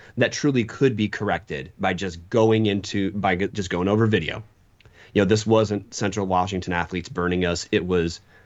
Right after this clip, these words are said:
Idaho mental lapses for three of their scores. If we take those twenty-one points off the board, which they did score, but the rest of the game, that's ten points total, and Central did not move the ball with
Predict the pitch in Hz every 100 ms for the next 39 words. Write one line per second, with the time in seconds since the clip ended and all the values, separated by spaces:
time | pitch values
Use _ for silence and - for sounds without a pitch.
0 | _ _ - 104 107 101 98 92 90 85
1 | 92 82 71 - - - - _ 85 -
2 | - 107 107 90 82 - 76 69 78 87
3 | 87 107 110 107 - - _ - 104 98
4 | 113 113 113 110 110 110 104 107 110 95
5 | 87 85 - 85 78 73 - 117 92 -
6 | - - - 104 120 170 139 123 135 110
7 | 101 - 139 139 147 131 - 120 120 104
8 | 107 117 113 113 101 - 113 110 107 110
9 | 107 104 104 90 95 98 92